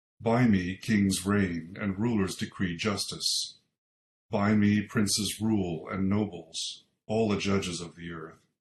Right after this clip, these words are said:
I love those who love me, and those who seek me diligently will find me. Riches and honor are with me,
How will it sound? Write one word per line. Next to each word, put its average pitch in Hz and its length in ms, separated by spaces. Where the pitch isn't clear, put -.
I 101 140
love 120 320
those 107 380
who 98 140
love 95 280
me, 98 300
and 107 160
those 135 280
who 131 120
seek - 380
me 101 100
diligently 101 640
will 95 220
find 107 420
me. 78 140
Riches 131 440
and 120 200
honor 117 500
are 90 140
with 85 340
me, 87 300